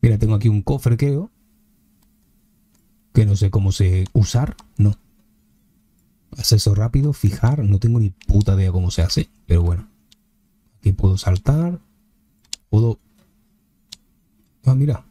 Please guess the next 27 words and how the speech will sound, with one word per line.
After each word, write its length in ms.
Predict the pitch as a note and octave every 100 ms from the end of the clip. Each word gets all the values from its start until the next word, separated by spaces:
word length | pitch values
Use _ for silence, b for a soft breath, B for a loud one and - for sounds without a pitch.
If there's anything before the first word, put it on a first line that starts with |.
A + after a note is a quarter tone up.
| _
Hostia, 320 | - - B2 A#2
pues 160 | E2+
sí 80 | G#2
que 100 | A#2+
vuela 280 | F#2 A2 F#2
esto, 260 | D3 -
¿no? 180 | D#3+ A3+ _ _ _ _ _ _ _ _
Joder. 460 | G#2 C3+ C3 B2 C3 _ _ _ _ _ _ _ _ _ _ _ _ _ _ _ _ _
Y 120 | A2+
no 120 | A2+ B2
sé 140 | D#3
si 120 | D#3
el 80 | C#3
mapa 280 | B2+ A#2+ A#2+
sigue 280 | - A#2 A2
por 180 | A2
aquí. 300 | G2 F#2+ B2 A#2
Ah, 60 |
bueno, 180 | A2+ A#2+
mira 160 | A#2 G2+
aquí, 180 | B2
aquí 200 | G#2 G#2+
hay 120 | A2+ G#2
agua 280 | G#2 F#2+
y 20 | F#2+
todo, 300 | B2+ F2+ E2+
tío. 240 | A2 G#2+